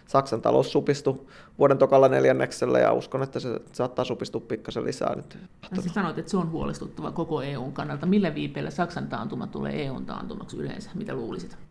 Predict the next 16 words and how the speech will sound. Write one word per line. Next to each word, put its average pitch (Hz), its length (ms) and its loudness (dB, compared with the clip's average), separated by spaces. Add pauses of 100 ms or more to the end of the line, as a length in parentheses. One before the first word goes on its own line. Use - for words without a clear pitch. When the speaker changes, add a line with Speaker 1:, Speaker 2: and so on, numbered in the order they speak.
(140)
Speaker 1:
No, 151 100 8
jos 156 200 8
historiaa 165 500 10
katsoo, 143 460 8
niin 131 220 2
se, 131 300 4
se, 143 120 2
niin 127 140 -2
kuin, 127 360 -2 (380)
ero 139 240 8
on 135 100 6
ollut 135 180 4
ehkä 131 180 -2
puolen 131 300 4
vuoden 131 220 2
luokkaa 127 480 -6